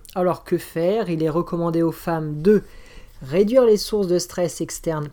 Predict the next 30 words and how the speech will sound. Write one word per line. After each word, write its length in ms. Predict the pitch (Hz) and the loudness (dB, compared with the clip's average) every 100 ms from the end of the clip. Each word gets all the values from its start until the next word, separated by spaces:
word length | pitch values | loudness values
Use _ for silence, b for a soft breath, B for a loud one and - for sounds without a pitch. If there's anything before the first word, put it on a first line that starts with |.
| - | -10
quand 180 | 160 | -8
c'est 180 | 156 - | -8 -8
possible, 480 | 147 147 - 226 277 - | -8 -8 -8 -8 -10 -12
pratiquer 560 | - 156 - - - | -12 -12 -12 -16 -12
la 120 | 143 | -10
méditation 640 | 135 135 135 - 151 - 359 - | -8 -10 -10 -10 -10 -12 -16 -12
pour 160 | 151 | -10
gérer 220 | 131 139 | -8 -8
l'anxiété, 520 | 135 131 - 120 143 170 | -8 -10 -12 -12 -8 -8
se 220 | - - | -8 -16
fixer 460 | - - - 151 - b b b b b | -20 -16 -8 -8 -10 b b b b b
des 200 | 147 143 | -8 -2
objectifs 600 | 165 147 156 - 151 - | -2 -2 -6 -6 -12 -12
réalisables 760 | - 165 165 156 139 135 131 135 | -8 -2 -2 -4 -6 -8 -8 -8
pas 280 | - 165 139 | -6 -4 -6
à 60 | |
pas, 340 | 127 127 131 - | -8 -10 -10 -12
demander 380 | - 135 135 135 | -12 -10 -8 -8
de 100 | 127 | -8
l'aide 420 | 117 120 139 143 - - | -8 -8 -8 -10 -12 -12
pour 220 | 160 160 | -8 -8
partager 680 | - 147 - 139 131 147 - - | -8 -12 -10 -10 -6 -8 -8 -10
la 200 | 170 185 | -2 0
charge 320 | 175 - 170 147 | 0 -4 -6 -6
mentale. 640 | 139 - 214 254 294 262 - B B B B 147 | -10 -8 -8 -6 -8 -10 -14 B B B B -10
Ne 100 | 139 | -10
faites 240 | - 143 | -10 -12
pas 140 | - | -12
tout, 180 | 143 147 | -14 -8
mesdames. 560 | 151 156 175 196 214 | -6 -4 -4 -4 -4